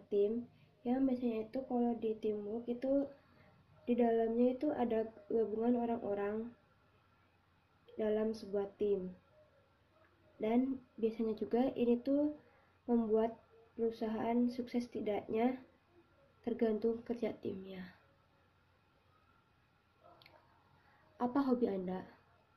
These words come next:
Hobi saya itu membaca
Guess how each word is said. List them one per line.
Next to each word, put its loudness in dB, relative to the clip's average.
Hobi 2
saya -4
itu 0
membaca -2